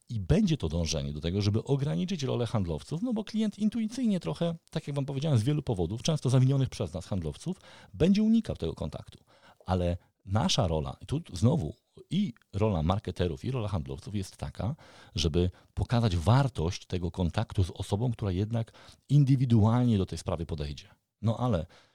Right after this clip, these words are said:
jeżeli po drodze nie zadbamy o markę osobistą, o to, żeby ta osoba rzeczywiście rozumiała biznes klienta, żeby ona posługiwała się językiem klienta,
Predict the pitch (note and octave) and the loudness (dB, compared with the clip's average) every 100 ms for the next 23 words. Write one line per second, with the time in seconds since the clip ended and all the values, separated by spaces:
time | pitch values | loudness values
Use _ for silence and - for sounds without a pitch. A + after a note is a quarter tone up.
0 | _ F2+ F2+ G2+ F#2 D#2+ - - _ - | _ -2 0 0 0 -4 -12 -20 _ -4
1 | F#2+ F#2+ G2 F#2+ F2 E2 F#2+ G2 D#2 D#2+ | 0 0 2 2 2 0 2 2 0 0
2 | D#2+ - G#2 - D2 C#2 - C#2 F2+ F#2+ | 0 0 -4 -4 -8 -10 -12 -10 -8 -6
3 | D2+ D#2 C#2+ D2+ D2 D2 D2+ - - F2+ | -4 -4 -4 -6 -4 -6 -6 -6 -2 -2
4 | D#2+ E2+ F#2 B2 F#2 E2 E2+ - C#2 C#2 | -2 0 0 2 0 -2 -4 -6 -10 -10
5 | C#2 D2+ C#2+ D#2 D#2+ E2 D2 F#2 F#2 E2 | -10 -12 -8 -6 -2 -2 -4 -6 -6 0
6 | F#2 C3+ C#3 A2 F2 E2+ E2 D2+ C#2+ C2 | 2 2 2 2 0 0 -6 -8 -8 -10
7 | C2 C2+ | -12 -14